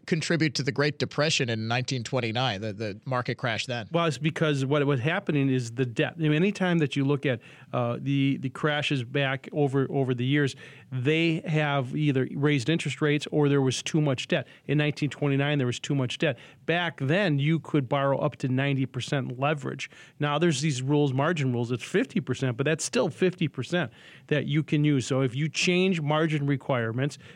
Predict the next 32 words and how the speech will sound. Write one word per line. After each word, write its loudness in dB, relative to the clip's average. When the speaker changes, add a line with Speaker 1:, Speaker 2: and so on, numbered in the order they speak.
Speaker 2:
that 2
is 2
one 2
thing 0
that, -2
that's -2
happens, -2
and 0
that -2
could -4
slow 0
down 0
the 0
economy. -2
The 0
Fed -2
clearly 2
could 2
make 2
a -2
policy 0
mistake 0
and 0
raise 2
interest 0
rates 0
too 0
fast 0
or 0
be -2
too 2
aggressive 0